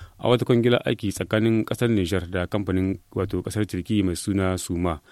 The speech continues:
Ayyukan da suka laƙume sama da miliyar ɗari na sefa sun shafi tashar da fasinjoji ke tsayawa, tashar jirage ƙanana da kuma tashar manyan jirage,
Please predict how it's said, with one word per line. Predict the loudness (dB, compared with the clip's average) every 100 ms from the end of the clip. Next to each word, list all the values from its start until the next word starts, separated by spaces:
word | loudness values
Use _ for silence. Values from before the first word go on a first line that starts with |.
| -20 -20 -16
Ayyukan | -2 -2 0 0
da | -2
suka | -2 -2
laƙume | -2 0 0 0
sama | -2 -2
da | 0 -2
miliyar | -2 0 2 2 0
ɗari | -2 -2 0
na | 0
sefa | 0 -2 0 0 0 -8 -20 -4
sun | 0
shafi | 2 4 4 2
tashar | 2 -2 -4
da | -2
fasinjoji | -2 0 2 2 0 0
ke | 0
tsayawa, | -2 -2 0 -2 -4 -10 -20 -20
tashar | -10 -8 -4
jirage | -2 0 0 0
ƙanana | 0 2 2 0 -4
da |
kuma | 0 2 2 0
tashar | -4 -2
manyan | 0 4 4 2
jirage, | 0 -2 -2 -6